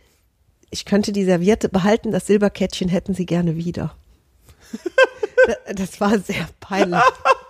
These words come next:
Und wenn ich überlege, wie souverän ich jetzt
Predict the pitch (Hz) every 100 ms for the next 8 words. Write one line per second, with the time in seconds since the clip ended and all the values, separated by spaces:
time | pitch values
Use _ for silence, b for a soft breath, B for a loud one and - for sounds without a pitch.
0 | - - - 494 - - - - - -
1 | - - - 226 - - - _ _ _
2 | B B B 254 247 B 226 226 208 220
3 | 240 233 226 247 254 208 220 220 220 208
4 | 202 240 220 - 220 - - -